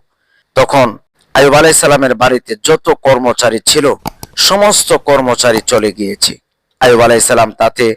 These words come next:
ধৈর্যহারা হলেন না, কাউকে কিছু বললেনও না। তিনি তার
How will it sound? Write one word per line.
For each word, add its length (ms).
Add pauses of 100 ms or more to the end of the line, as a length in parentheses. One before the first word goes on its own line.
ধৈর্যহারা 560
হলেন 300
না, 240 (520)
কাউকে 340
কিছু 340
বললেনও 600
না। 200 (320)
তিনি 380
তার 260